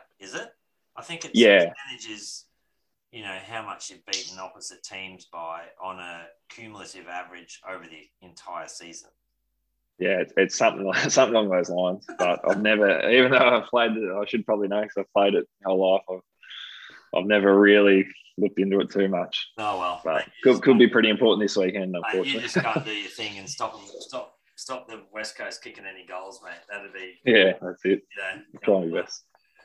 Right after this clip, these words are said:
Speaker 1: Uh, mate, well, look, certainly, um, wish you all the very best, not only with your s-, with your team,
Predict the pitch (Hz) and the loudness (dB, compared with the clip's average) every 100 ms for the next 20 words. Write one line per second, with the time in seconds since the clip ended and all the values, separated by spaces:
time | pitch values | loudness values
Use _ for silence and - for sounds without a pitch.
0 | _ - - _ - 127 131 131 143 143 | _ -14 -14 _ -6 -2 -2 0 -2 -2
1 | 151 143 143 147 - 160 151 165 160 156 | -6 -6 -6 -12 -12 -12 -10 -6 -4 -4
2 | 139 123 _ 127 123 120 113 107 _ _ | -12 -14 _ -8 -8 -8 -12 -20 _ _
3 | _ _ _ 143 196 - 127 120 117 - | _ _ _ -14 -10 -8 -8 -10 -12 -12
4 | 165 156 131 127 120 117 120 117 - 120 | -10 -10 -6 -4 -6 -6 -8 -8 -14 _
5 | 127 127 113 107 107 101 107 110 98 - | -14 -12 -12 -16 -18 -20 -20 -16 -16 -16
6 | - _ 113 107 107 - 151 160 | -16 _ -20 -18 -18 -14 -12 -14